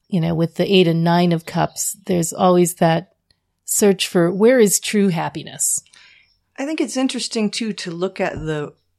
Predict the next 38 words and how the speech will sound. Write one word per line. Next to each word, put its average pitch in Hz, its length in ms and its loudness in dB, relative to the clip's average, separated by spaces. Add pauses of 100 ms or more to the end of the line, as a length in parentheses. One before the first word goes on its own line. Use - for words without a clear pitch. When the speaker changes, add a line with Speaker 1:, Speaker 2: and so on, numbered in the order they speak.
(120)
Speaker 2:
planetary 190 840 -2
rulers 156 520 -2
of 151 160 -12
those 151 320 -8
decans, 143 600 -8
because 156 420 -6
you've 156 160 -10
got 165 240 -4
Saturn 190 720 -2
with 170 200 -14
the - 120 -8
Eight 170 140 -2
of 165 120 -6
Cups - 300 -6
indolence, 151 760 -4
and 151 160 -10
you've 139 180 -16
got - 200 -12
Jupiter 147 640 -2 (320)
with 165 140 -8
the 160 80 -4
Nine 160 240 0
of 156 140 -8
Cups - 280 -10
happiness. - 760 -8 (160)
Speaker 1:
Yeah. 233 160 -6
Speaker 2:
So 208 160 -2
there's 175 260 0
a 175 80 -2
real 196 560 0 (760)
polarity, 180 960 0
um, 151 460 -6 (160)
and 165 140 -4
I've 165 140 -2
seen 190 280 0
those 180 220 -2
cards 175 440 -2
described 160 760 -4